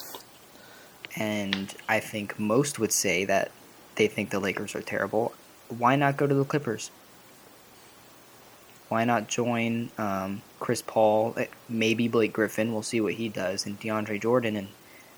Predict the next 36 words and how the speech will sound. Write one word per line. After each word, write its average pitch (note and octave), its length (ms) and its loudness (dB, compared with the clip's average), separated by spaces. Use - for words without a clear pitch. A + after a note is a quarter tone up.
try A2 160 2
to G#2+ 80 4
go A2 140 6
for G#2 200 2
a G2+ 40 -2
ship? B2+ 340 0
Because - 260 -10
Chris - 220 -4
Paul, B2 340 2
I G#2+ 80 4
don't G#2+ 160 -4
think, G#2+ 160 -6
has G#2+ 160 -4
too - 160 -4
many G#2 140 -2
years G2+ 280 -4
left, G2+ 360 0
and G#2 400 -2
there's G#2+ 240 0
no A#2 260 6
reason A2+ 540 4
why G#2 220 2
DeAndre G#2+ 500 -4
Jordan A2 480 0
shouldn't A2+ 440 -2
win G2+ 420 -4
a - 80 -6
championship. G#2+ 640 -4
He B2+ 120 -6
turns A2 300 -4
into G#2+ 360 -6
a F#2+ 80 -4
ten A#2 260 -2
and G#2 100 -4
twenty A2+ 300 -2
or G2 140 0